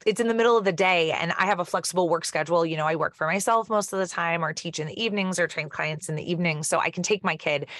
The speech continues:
to a daytime play group. But, you know, there's just a lot of, like, stay-at-home moms in that group who just, you know,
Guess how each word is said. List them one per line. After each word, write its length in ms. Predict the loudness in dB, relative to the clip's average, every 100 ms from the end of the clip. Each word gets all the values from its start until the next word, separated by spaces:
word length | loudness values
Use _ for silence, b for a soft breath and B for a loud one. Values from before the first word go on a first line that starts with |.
| B
to 140 | 2 4
a 40 |
daytime 420 | 4 2 0 -6
play 180 | -2 0
group. 300 | 2 2 2 B B B -2
But, 100 | 2
you 80 | 4
know, 120 | 4
there's 160 | 2
just 180 | 0 0
a 60 | 4
lot 200 | 4 4
of, 80 | 4
like, 140 | 0
stay-at-home 580 | 0 0 2 0 -2 2
moms 320 | 4 4 2
in 80 | 0
that 200 | 0 -2
group 420 | 0 2 2 0
who 180 | -4 -4
just, 360 | -2 -6 -6 -4
you 100 | -2
know, 300 | 0 0